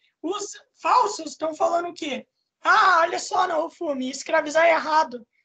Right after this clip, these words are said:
E o Naofumi tá falando que não. Então ele falou que eles tão certos, o herói da lança e os outros. É,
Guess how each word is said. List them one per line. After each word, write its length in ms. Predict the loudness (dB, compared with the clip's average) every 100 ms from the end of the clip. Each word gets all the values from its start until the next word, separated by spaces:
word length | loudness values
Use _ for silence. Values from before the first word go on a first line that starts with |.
| _
E 80 | -6
o 40 | 0
Naofumi 500 | 0 0 -6 -8 -4
tá 100 | -4
falando 300 | -2 -6 -8
que 120 | -10
não. 400 | -2 0 0 -4 _ _ _ _ _ -12
Então 260 | -2 2
ele 140 | 2 2
falou 280 | 0 0
que 140 | -2 -4
eles 220 | -2 -2
tão 180 | -6 -6
certos, 520 | -2 2 2 0 -10
o 40 |
herói 280 | -8 -6 -4
da 120 | -2 0
lança 580 | 2 2 2 0 -4
e 100 | -8
os 120 | -6 -4
outros. 520 | -6 -6 -16 -18 -20 _ _ _ _ _ _ _ _ _ _ _ _
É, 280 | 0 0 0